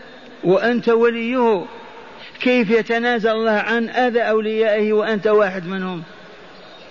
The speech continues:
أنت ما ترضى، فلا بد وأن يأخذ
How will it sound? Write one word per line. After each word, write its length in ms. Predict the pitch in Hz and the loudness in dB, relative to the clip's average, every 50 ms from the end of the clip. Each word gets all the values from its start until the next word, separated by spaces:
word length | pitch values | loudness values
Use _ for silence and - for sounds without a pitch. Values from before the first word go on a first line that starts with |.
| - - - - | -20 -10 -4 -2
أنت 240 | 240 254 233 208 | 0 0 2 2
ما 260 | 233 220 220 220 202 180 | 0 0 0 0 -2 -2
ترضى، 400 | - 185 175 156 143 117 123 110 - - - - - - - - - - - - - - - - - - - - - - - - - - - | -2 -2 -2 -2 -2 -4 -8 -12 -14 -18 -20 -20 -20 -20 -20 -20 -20 -20 -20 -20 -20 -20 -20 -20 -20 -20 -20 -20 -20 -20 -20 -20 -20 -20 -4
فلا 460 | - 196 196 196 208 214 202 190 185 | -2 0 2 2 2 2 2 0 -2
بد 420 | 180 160 202 269 277 226 214 180 | -4 -4 -4 -4 -4 -6 -4 -2
وأن 440 | 202 196 196 190 180 - 185 175 175 | 0 0 0 0 0 -2 -2 -2 -2
يأخذ 680 | 175 185 208 226 226 220 - - 202 196 170 180 170 | -2 0 0 0 0 -2 -2 -4 -4 -2 0 0 -2